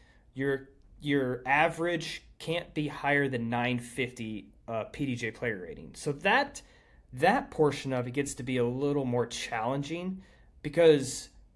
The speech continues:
Emporia State, you know, ha-, shout out to them because they are, they're really, they're doing it, right? They're,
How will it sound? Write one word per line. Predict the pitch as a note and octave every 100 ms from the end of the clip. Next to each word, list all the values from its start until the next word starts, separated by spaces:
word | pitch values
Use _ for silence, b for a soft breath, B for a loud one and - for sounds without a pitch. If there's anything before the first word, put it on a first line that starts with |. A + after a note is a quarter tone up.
| -
Emporia | C#3+ - G#3 D#3
State, | C#3+ - E3 C3
you |
know, | C3 C3
ha-, | - D3 -
shout | - E3 D3
out | B2+
to | B2+
them | C3+ B2
because | A#2 A#2+ A#2
they | C#3
are, | C3+ A#2+ A2+ -
they're | C3 C#3
really, | A#2+ C3+ C#3 - - -
they're | C3
doing | B2 A#2 G2+
it, | F#2 - -
right? | G#2 G#2+
They're, | C3 B2 A#2+